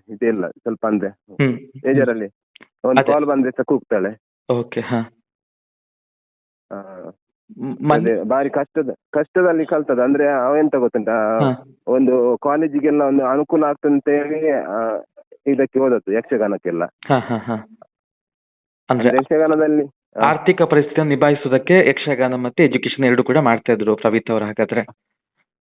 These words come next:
Speaker 1: ಹೌದು ಸರ್.
Speaker 2: ಹಾ, ಹಾ, ಹಾ, ಹಾ. ಸರ್, ಈಗ ಮನೆಗೆ ಆಧಾರ ಕೂಡ ಆಗಿದ್ರು ಅನ್ಸುತ್ತೆ ಪ್ರವೀತ್ ಅವರು.
Speaker 1: ಹೌದು, ತುಂಬಾ, ತುಂಬಾ ಆಗ್ತಿದ್ದ.
Speaker 2: ಹ್ಮ್, ಹ್ಮ್, ಹ್ಮ್, ಹ್ಮ್.
Speaker 1: ಅದೇ ಅಮ್ಮ ಹೇಳುದು,
Speaker 2: ಹ್ಮ್.
Speaker 1: ಆ,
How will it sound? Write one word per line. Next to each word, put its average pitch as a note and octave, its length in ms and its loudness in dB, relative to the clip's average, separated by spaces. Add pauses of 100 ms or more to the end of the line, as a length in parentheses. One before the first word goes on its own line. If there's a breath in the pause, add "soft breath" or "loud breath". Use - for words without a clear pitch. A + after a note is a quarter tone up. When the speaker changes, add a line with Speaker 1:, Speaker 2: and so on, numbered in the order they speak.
(100)
Speaker 1:
ಹೌದು A2+ 240 -2
ಸರ್. F2+ 200 -6 (240)
Speaker 2:
ಹಾ, A#2+ 140 0
ಹಾ, G#2+ 220 -6
ಹಾ, G#2 200 -12
ಹಾ. - 220 -10 (1120 loud breath)
ಸರ್, - 400 0
ಈಗ F3 120 6
ಮನೆಗೆ F3+ 800 2
ಆಧಾರ E3 560 2
ಕೂಡ E3 200 2
ಆಗಿದ್ರು D3 460 2
ಅನ್ಸುತ್ತೆ B2+ 520 0
ಪ್ರವೀತ್ A#2 380 2
ಅವರು. A2 260 4
Speaker 1:
ಹೌದು, - 520 -8
ತುಂಬಾ, G#2+ 300 -2
ತುಂಬಾ A#2 340 0
ಆಗ್ತಿದ್ದ. E2+ 420 -8 (680)
Speaker 2:
ಹ್ಮ್, A#2 200 -6
ಹ್ಮ್, A2 240 -8
ಹ್ಮ್, A2 220 -14
ಹ್ಮ್. G#2+ 240 -16 (140)
Speaker 1:
ಅದೇ A#2 200 -2
ಅಮ್ಮ C#3+ 240 2
ಹೇಳುದು, B2+ 640 0
Speaker 2:
ಹ್ಮ್. C3 180 0
Speaker 1:
ಆ, A2+ 60 2